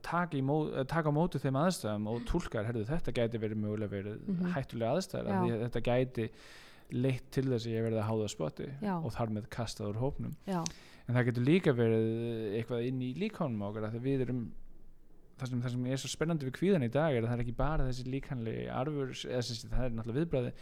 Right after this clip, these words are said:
Speaker 1: en við getum, af því að kvíði er svo óþægilegur, þá myndast líka kvíði við kvíðaviðbragði.
Speaker 2: Já, við erum farin að kvíða því að verða kvíðin.
Speaker 1: Já.
Speaker 2: Já.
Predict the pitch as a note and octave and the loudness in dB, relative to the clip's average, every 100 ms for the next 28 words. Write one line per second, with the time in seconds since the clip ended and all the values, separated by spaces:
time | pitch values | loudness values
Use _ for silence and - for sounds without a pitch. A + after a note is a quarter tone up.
0 | - - - - A#2+ B2+ B2+ B2 A#2+ B2 | -16 -20 -12 -4 0 0 0 0 0 -2
1 | C3 - - - - - - - - - | -8 -16 -18 -20 -20 -20 -20 -20 -12 -4
2 | A#2+ B2 D#3 E3+ C#3 C#3 F3 C#3+ A#2 A2+ | -4 -2 0 2 4 4 2 0 -2 -2
3 | A2+ C3 C#3 - - C3 B2 - D3 C3 | -4 -4 -6 -10 -4 -2 0 -2 -2 -4
4 | - D3 C3 E3 E3+ - C#3 C#3+ A#2 - | -4 -2 2 0 0 -2 0 0 -2 -2
5 | - F#3+ B2+ - - - G#3 G3 G3+ G3 | 0 0 0 -12 -20 0 4 4 4 2
6 | - B3 C4 A3 F#3+ G#3+ G#3+ - A#3 - | 2 2 4 4 6 4 4 2 2 2
7 | - B2+ - G#3+ | -4 -8 -4 -2